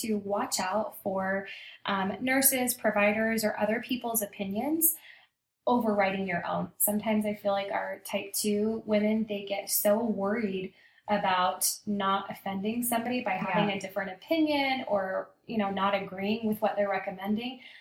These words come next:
Speaker 1: that you just sometimes may not s-, want to speak up and say anything at all. Um, but
Speaker 2: And
Speaker 1: just
Speaker 2: that's really common during
Speaker 1: Yeah.
Speaker 2: birth, especially because, um, you're already in a very vulnerable, submissive state.
Speaker 1: Mm-hmm.
Speaker 2: And so, suggestive, <laughs> submissive. Um, it can be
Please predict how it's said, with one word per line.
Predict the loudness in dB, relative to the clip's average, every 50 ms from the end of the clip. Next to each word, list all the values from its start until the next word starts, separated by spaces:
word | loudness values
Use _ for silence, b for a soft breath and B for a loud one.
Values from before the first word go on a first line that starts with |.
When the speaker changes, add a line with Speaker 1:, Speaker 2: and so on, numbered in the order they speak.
| B B B
Speaker 1:
that | 2 2 4 4 2 0 0
you | 2 2 2
just | 2 2 0 0 0 -2 -4 -6 _ -6
sometimes | -4 -2 -2 -2 -2 -4 -4 -4 -4 -6
may | -6 -4 -4
not | -2 -4 -4 -2 2
s-, | 4 4 4 4 2 -6 -8 -4 0
want | 2 4 4 4 2 0
to | -2
speak | -2 -2 -2 -2 -2 -2
up | -2 -2
and | -2 -4 -4
say | -2 -2 -4
anything | -4 -6 -6 -6 -8 -10 -14 -14 -10 -8
at | -6 -6 -4 -4
all. | -4 -2 -2 -2 -4 -4 -6 b b b b b b b b -6
Um, | -4 -2 -2 -2 -2 -4
but | -6 -4
Speaker 2:
And | -2
Speaker 1:
just | 2 4 6
Speaker 2:
that's | 6 8 6 4 2 0 -2
really | 0 2 2 2 2
common | 4 4 4 4 4 4 2 2 0 -2 -4 -2
during | 2 4 6 8 8 8
Speaker 1:
Yeah. | 6
Speaker 2:
birth, | 6 6 6 6 4 4
especially | 2 2 4 4 4 2 2 0 2 0 0 0 -2
because, | -4 -6 -2 4 8 8 10 10 8 6 6 6 4 4 B B B B B B B 2
um, | 4 4 4 2
you're | 2 4 6
already | 6 6 6 6 4
in | 4 4
a | 6
very | 6 6 4 4 4
vulnerable, | 4 4 4 4 4 2 2 0 0 0 0 0 -2 -2 -8 _ -4
submissive | 0 0 2 2 2 4 4 4 4 4 4
state. | 2 2 2 2 0 0 -2 -2 -2
Speaker 1:
Mm-hmm. | -2 -2 -2 0 0 2
Speaker 2:
And | 2 4 4 4
so, | 4 4 4 4 2
suggestive, | 0 0 0 0 2 2 2 2 2 0 -2 -2 -2
<laughs> | -2 2 2
submissive. | 4 4 2 0 -4 -6 -6 -6 _ _ _ B B B B B B B
Um, | 6 8 8 8 8 6 2 0
it | 2
can | 2 2 4
be | 4 2